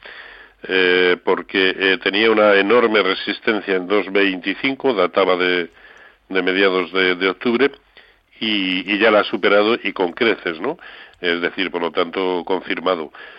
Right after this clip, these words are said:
Dado que también se ha ido por encima del cero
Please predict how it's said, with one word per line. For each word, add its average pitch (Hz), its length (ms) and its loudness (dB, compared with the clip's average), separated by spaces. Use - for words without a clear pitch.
Dado 131 340 4
que 139 140 2
también 120 640 2
se 113 100 4
ha 110 40 6
ido 104 440 4
por 110 160 2
encima 107 400 0
del 92 180 -2
cero 95 160 0